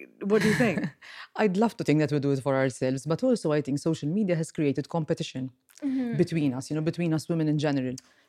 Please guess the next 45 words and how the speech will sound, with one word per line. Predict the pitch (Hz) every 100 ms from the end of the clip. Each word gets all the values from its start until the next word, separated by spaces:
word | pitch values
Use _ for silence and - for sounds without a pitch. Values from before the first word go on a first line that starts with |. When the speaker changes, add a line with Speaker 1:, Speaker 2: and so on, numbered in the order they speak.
| -
Speaker 2:
Because | 185 180
when | 262 254
we | 180
look | 170
at |
social | - 147 156
media, | 139 127 151
we | 180
look | 180
at | 165
others | 160 131 120 123 - _ _
sometimes, | - 151 143 139 135 127 - _ -
maybe | 120 - 127 127
through, | 135 - _ -
through | 139
filters | - 139 - 123 120
or | 135
through | 127 127 131 -
photo | 151 139 139
editing, | 180 135 127 135 151
but, | 160 - _ _ - _ -
you | 214
know, | 151
it | 233
creates | - 170 185 165
an | 165
element | 185 160
of | 143 -
competition | 143 147 202 139
because | 147 156
you | 196
want | 160 139
to |
look | 143 135
good, | 170 131 - _ 160
like | 139 -
your | 147 143
friend, | - 202 165 139
like | 135 - 294
Speaker 3:
Yes, | 262 254
Speaker 2:
whoever, | 165 147 127
you | 135
know? | 139 185
Speaker 3:
true. | 185
Speaker 2:
So | 165